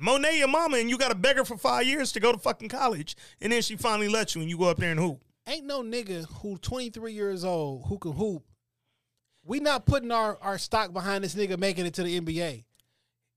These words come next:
Speaker 1: Here's the thing. If he can make it to the N B A 'cause he good enough at hooping,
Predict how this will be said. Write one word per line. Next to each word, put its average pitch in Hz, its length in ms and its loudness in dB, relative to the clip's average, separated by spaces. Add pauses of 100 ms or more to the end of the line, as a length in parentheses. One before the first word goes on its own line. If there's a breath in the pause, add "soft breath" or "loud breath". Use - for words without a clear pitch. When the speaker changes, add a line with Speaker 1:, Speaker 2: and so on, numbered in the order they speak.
(180)
Speaker 1:
Here's 120 280 -14
the 107 160 -20
thing. 95 240 -20 (960)
If 120 140 -10
he 196 120 0
can 185 180 0
make 160 200 0
it 139 80 -8
to 156 100 -4
the 135 80 -6
N 135 180 -6
B 131 180 -8
A 131 180 -6
'cause 117 300 -10
he 147 120 -10
good 131 220 -10
enough 120 280 -10
at 120 180 -10
hooping, 127 500 -10